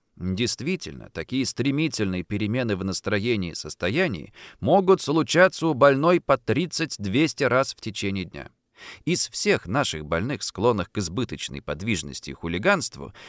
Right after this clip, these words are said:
миссис И сильнее всех проявляет глубину, резкость и колебания ответа на лекарства.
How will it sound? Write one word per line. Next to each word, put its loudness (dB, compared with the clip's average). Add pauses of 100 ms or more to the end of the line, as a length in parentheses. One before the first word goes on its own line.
(100)
миссис 4
И 2
сильнее 0
всех -2
проявляет 0
глубину, 0
резкость 2
и 2
колебания 6
ответа -2
на -2
лекарства. -6